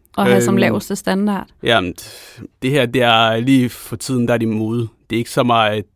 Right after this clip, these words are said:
Speaker 2: at, øhm, der er det fashion, og jeg skal også kunne følge med i fashion, ikke? Hvad der sker ude i rundt, øh, omkring, det er også noget, jeg skal være en del af.
Speaker 1: Yes. Men, øh, jeg har hørt rygter om, at du, øh, kommer til at købe nogle alt for dyre sneaks, som,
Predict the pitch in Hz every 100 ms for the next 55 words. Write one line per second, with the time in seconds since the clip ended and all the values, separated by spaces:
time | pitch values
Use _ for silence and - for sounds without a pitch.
0 | - 104 98 98 98 _ - - 117 107
1 | - 107 107 110 107 107 101 - 104 -
2 | 104 113 110 107 104 - 98 104 113 143
3 | 165 _ - - _ 120 117 - 143 131
4 | 127 131 123 120 127 113 123 113 110 104
5 | 107 131 135 127 - _ _ - 107 -
6 | 113 104 - 110 104 101 98 101 110 104
7 | 98 - _ - 185 185 - - _ _
8 | _ _ - - - - _ 208 208 196
9 | 190 185 - - _ _ 220 214 220 220
10 | 240 240 262 247 - 208 - 214 202 196
11 | 190 185 - - 202 196 220 - 226 220
12 | 220 208 202 - 214 - 190 208 208 -
13 | 202 202 - 208 190 185